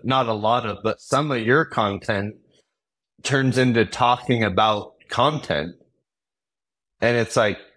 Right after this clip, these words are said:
that could even be a little, like, side niche or one of your, like, buckets. What I would say is, like, okay, you're talking about real estate, short-term rem-, rentals.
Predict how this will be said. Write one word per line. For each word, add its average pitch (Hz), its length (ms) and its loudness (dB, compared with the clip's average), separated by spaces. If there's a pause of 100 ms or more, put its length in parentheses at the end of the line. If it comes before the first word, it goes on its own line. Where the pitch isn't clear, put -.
(300)
that 135 320 0
could 147 180 2
even 127 300 2
be 123 220 4
a 117 80 4
little, 117 400 2
like, 104 180 0 (120)
side 123 760 0 (160)
niche 120 640 2
or 110 180 2
one 113 240 2
of 107 140 -4
your, 117 440 2 (100)
like, 92 400 -2
buckets. 113 640 0
What 101 160 2
I 117 140 2
would 120 220 -6
say 92 440 0 (520)
is, 110 260 2
like, 101 260 2 (500)
okay, 131 360 2
you're 123 120 -2
talking 123 380 0
about 123 380 0 (100)
real 123 300 4
estate, 117 560 0 (140)
short-term 120 640 0
rem-, 117 220 -2 (120)
rentals. 113 800 0